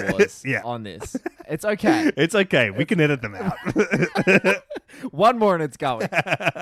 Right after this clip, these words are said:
Speaker 2: <laughs>
Speaker 1: We're not gonna get any better than the Kaminsky method, though.
Speaker 2: No,
Speaker 1: I'm com-,
Speaker 2: no.
Speaker 1: I'm
Speaker 2: Kaminsky
Speaker 1: com-
Speaker 2: method's it.
Speaker 1: <laughs> That's totally it. But yeah, no, it's just, um, I,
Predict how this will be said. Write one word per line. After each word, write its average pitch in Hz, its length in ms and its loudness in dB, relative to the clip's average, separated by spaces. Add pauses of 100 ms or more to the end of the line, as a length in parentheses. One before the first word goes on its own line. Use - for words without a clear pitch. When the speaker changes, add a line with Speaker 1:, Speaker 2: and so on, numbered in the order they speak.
(140)
Speaker 2:
<laughs> - 640 -2
Speaker 1:
We're 160 160 -2
not 175 200 -2
gonna 185 180 -2
get 151 200 -4
any 123 220 -8
better 107 260 -8
than 101 140 -10
the 101 120 -4
Kaminsky 135 540 0
method, 190 300 0
though. 151 120 -2
Speaker 2:
No, 131 60 0
Speaker 1:
I'm 113 180 0
com-, 101 80 -6
Speaker 2:
no. 107 60 -2 (200)
Speaker 1:
I'm 151 100 -2
Speaker 2:
Kaminsky 160 160 -4
Speaker 1:
com- 147 80 -4
Speaker 2:
method's 127 320 -2
it. 104 200 0 (360)
Speaker 1:
<laughs> 240 720 -6
That's 151 220 -4
totally 131 280 -2
it. 113 80 -8 (300)
But 160 120 -2
yeah, 175 160 0
no, 147 160 -2
it's 123 160 -6
just, - 340 -14 (140)
um, 120 440 -6 (600)
I, 85 100 -14